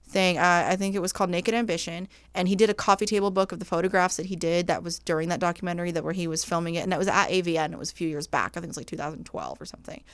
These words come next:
And, um, it sold me a hundred percent that I can do that.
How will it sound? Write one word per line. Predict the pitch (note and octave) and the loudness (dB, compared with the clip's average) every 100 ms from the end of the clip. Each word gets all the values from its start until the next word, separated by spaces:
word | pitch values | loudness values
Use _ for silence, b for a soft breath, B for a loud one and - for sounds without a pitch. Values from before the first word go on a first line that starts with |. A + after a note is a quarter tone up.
| b b b | b b b
And, | F#3+ F#3+ F#3 F#3+ | -4 0 2 2
um, | F3+ E3 E3 E3+ _ _ _ _ _ _ _ _ _ _ - | 2 0 -4 -10 _ _ _ _ _ _ _ _ _ _ 2
it | A3 G#3+ | 4 4
sold | - G3+ D#3+ | 4 4 4
me | - - - _ _ _ _ - - - | -2 -16 -20 _ _ _ _ -20 -10 0
a | |
hundred | F#3+ - G#3+ G3 | 2 2 2 2
percent | F#3+ F#3 D3+ G#2 - | -2 0 -4 -8 0
that | E3 D3+ - - - | 0 0 -6 -2 4
I | F#3 F3+ | 4 4
can | - F3+ D#3 D3 | -2 -4 -4 -4
do | D#3 - | -8 -10
that. | - - | -12 -16